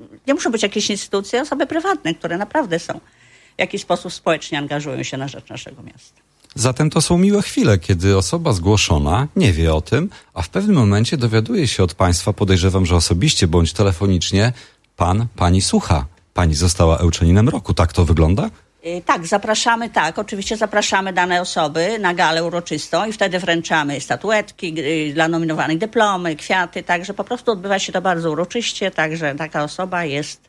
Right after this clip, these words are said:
Speaker 1: honorowana właśnie na tej gali.
Speaker 2: Pani prezes, panie wiceprezesie, dziękujemy za rozmowę.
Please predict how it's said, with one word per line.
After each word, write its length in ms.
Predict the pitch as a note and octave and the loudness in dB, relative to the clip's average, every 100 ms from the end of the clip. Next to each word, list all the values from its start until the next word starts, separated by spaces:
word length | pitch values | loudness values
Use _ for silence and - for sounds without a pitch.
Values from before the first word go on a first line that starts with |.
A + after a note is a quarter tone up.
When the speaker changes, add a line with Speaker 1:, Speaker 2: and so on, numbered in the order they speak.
| _ _ _ _ _ | _ _ _ _ _
Speaker 1:
honorowana 680 | - G3 F#3+ F3 E3 C3+ - - | 0 2 4 2 2 -2 -4 -10
właśnie 380 | - D#3+ D#3+ D#3+ | -10 -6 -6 -4
na 100 | D3 | -6
tej 120 | - | -6
gali. 240 | C3 - A2 _ _ _ _ - - _ | -10 -12 -18 _ _ _ _ -20 -20 _
Speaker 2:
Pani 220 | - A#2+ A2 | 0 2 4
prezes, 440 | A#2 G#2+ A2+ G#2 | 4 4 4 2
panie 260 | - G2+ F2+ | 4 4 4
wiceprezesie, 680 | F#2 F#2 - E2+ G#2+ - | 2 2 2 4 4 4
dziękujemy 480 | F2+ C3+ C3 F#2 E2 | 4 4 4 4 6
za 120 | D#2+ | 6
rozmowę. 420 | F2 F2+ G2 D2+ | 4 6 4 4